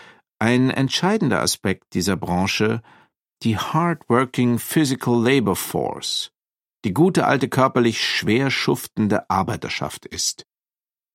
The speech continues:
Eben jene, die im Allgemeinen vernachlässigt wird, sprich im Verborgenen bleiben soll,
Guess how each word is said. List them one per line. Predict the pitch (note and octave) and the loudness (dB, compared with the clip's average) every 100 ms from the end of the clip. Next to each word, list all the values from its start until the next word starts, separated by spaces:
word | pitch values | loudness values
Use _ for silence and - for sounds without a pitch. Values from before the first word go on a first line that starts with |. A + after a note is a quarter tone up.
| _ - | _ 0
Eben | C#3+ E3 E3+ | 2 4 2
jene, | G#2 G2 G2+ C3 C#3+ _ _ _ _ _ _ - | 2 4 2 0 -4 _ _ _ _ _ _ -2
die | B2 | -2
im | - | -2
Allgemeinen | G#2 F#2 F#2+ F2+ F#2 G#2+ | -2 0 0 0 0 -4
vernachlässigt | - - D#3+ - - - - | -4 -4 -4 -6 -8 -8 -12
wird, | - - - _ _ _ _ _ - | -14 -16 -20 _ _ _ _ _ -12
sprich | - G#2+ F#2+ - _ _ _ _ _ | -4 -2 -2 -8 _ _ _ _ _
im | - G2 | -6 -4
Verborgenen | G2+ C3 B2+ E2+ D2+ | 0 2 2 0 -4
bleiben | D#2+ D#2 D#2 | -4 -4 -4
soll, | D#2+ F2 E2+ | -4 -2 -4